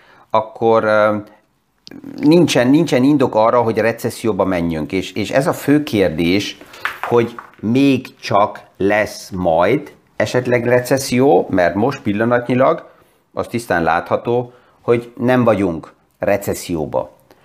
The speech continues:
És ez egy, ez egy lényeges téma, hogy ez volt a második, öm, ilyen sokk a piac oldaláról, a kamat sok után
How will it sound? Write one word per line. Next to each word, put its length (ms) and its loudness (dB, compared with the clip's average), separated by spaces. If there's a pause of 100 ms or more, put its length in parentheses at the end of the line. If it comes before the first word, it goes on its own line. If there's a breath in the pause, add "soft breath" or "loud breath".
(320 soft breath)
És 240 0
ez 160 2
egy, 240 0
ez 120 0
egy 140 0
lényeges 580 0
téma, 640 2 (1080 loud breath)
hogy 140 0
ez 120 2
volt 160 2
a 40 4
második, 600 -2 (240)
öm, 360 2
ilyen 580 0
sokk 380 -4
a 80 -2
piac 320 0
oldaláról, 960 0 (240)
a 320 2
kamat 340 0
sok 380 -6
után 640 -2